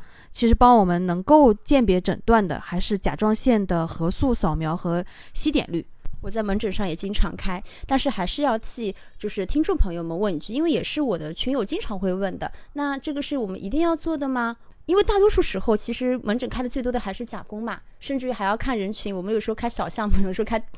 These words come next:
Speaker 2: 大项目，<laughs> 这样主任肯定明白。但是我们像扫描跟活检，对于什么样的人群我们才会给他加开呢？
Speaker 1: 像活检的话，一般我们是不大需要的。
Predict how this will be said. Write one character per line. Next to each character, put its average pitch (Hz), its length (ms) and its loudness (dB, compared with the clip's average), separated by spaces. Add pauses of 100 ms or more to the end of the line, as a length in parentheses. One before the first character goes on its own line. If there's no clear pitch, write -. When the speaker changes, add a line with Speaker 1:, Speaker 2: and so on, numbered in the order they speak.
(140)
Speaker 2:
大 330 160 -2
项 220 260 0
目， 208 280 4 (120)
<laughs> - 140 -4
这 233 100 -2
样 214 80 0
主 202 100 -4
任 214 100 0
肯 226 100 -4
定 196 100 -4
明 180 180 -6
白。 190 140 -2 (300)
但 302 140 0
是 302 240 -2
我 208 160 2
们 180 400 -4 (240)
像 254 240 -2
扫 196 240 -2
描 175 180 -2
跟 302 160 -2
活 208 220 0
检， 190 240 -6
对 233 140 -6
于 233 60 -4
什 - 160 -4
么 170 120 -6
样 311 160 2
的 302 80 0
人 180 160 -2
群 180 200 -8
我 170 60 -6
们 165 140 -8
才 190 140 -2
会 196 120 -6
给 185 80 -8
他 180 140 2
加 214 180 -4
开 247 220 -6
呢？ 262 220 -6 (240)
Speaker 1:
像 269 460 2 (160)
活 220 220 2
检 262 240 4
的 151 120 -4
话， 185 160 -2
一 190 80 -2
般 196 200 4
我 185 80 2
们 160 180 -2
是 175 260 -2
不 - 120 8
大 160 200 0
需 - 200 4
要 165 200 2
的。 123 200 -2